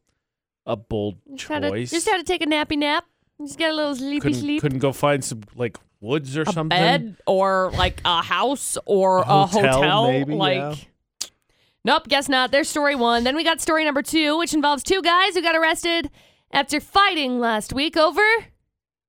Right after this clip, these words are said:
Speaker 2: leeks. Like the vegetable.
Speaker 1: Like, oh.
Speaker 2: The vegetable.
Speaker 1: That's even weirder.
Speaker 2: Yep. And then we got story
Speaker 1: What?
Speaker 2: number three. A guy with a backpack of drugs flees from a crash, only to hide in the fire station.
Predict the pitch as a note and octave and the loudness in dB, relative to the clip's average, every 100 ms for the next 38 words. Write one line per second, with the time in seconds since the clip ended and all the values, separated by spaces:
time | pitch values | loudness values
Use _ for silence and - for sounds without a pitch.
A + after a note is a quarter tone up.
0 | _ _ G#3+ F#3+ - - - - - _ | _ _ -6 -6 -8 -8 -6 -8 -12 _
1 | _ _ _ _ _ _ _ - _ - | _ _ _ _ _ _ _ -20 _ -8
2 | G3 C4 A3+ F3+ F3+ F3+ E3+ B2+ - - | -2 0 2 0 -2 0 0 -2 -4 0
3 | C#3 C3+ G#2+ A#3 G#3 B3+ G#3 A#3 A3 G3 | 0 0 0 0 2 0 0 -2 0 0
4 | F#3+ E3 E3 B2+ B2+ C#3 C#3+ E3+ F#3 B3+ | 0 -2 -6 -12 -8 -4 -2 -2 0 4
5 | B3 E3 B2+ C#4 D#4 _ _ _ _ _ | 4 4 2 2 0 _ _ _ _ _
6 | _ _ _ _ _ _ - G4+ G#4 G4+ | _ _ _ _ _ _ -2 0 0 0
7 | F#4 - F4 E4 D#4+ D4+ - C4+ A#3+ B3 | -2 -2 0 2 2 0 -2 -2 0 -2
8 | C4 - _ _ _ _ _ _ _ - | -4 -8 _ _ _ _ _ _ _ -8
9 | D#4+ F#4+ F#4+ F#4+ F4 E4+ E4+ E4+ D#4 B3 | 0 2 2 2 2 2 2 0 0 0
10 | D4 C#4+ B3 - - - E4 D#4+ - C4+ | 0 0 -4 -14 -18 -6 0 0 0 -4
11 | A#3 B3 F#3 F3+ - - _ _ _ _ | -2 -2 -2 -6 -14 -18 _ _ _ _
12 | _ - C#4+ C#4+ B3+ C4+ C4+ C4 C4+ C#4 | _ -2 -2 0 0 2 2 0 0 0
13 | A#3 C4 E3 E3 E3 - D#3+ E3+ F#3 F3+ | 0 0 -4 -4 -8 -10 -10 -6 -4 -2
14 | F3 F3+ F3 F3 | -2 -2 -4 -6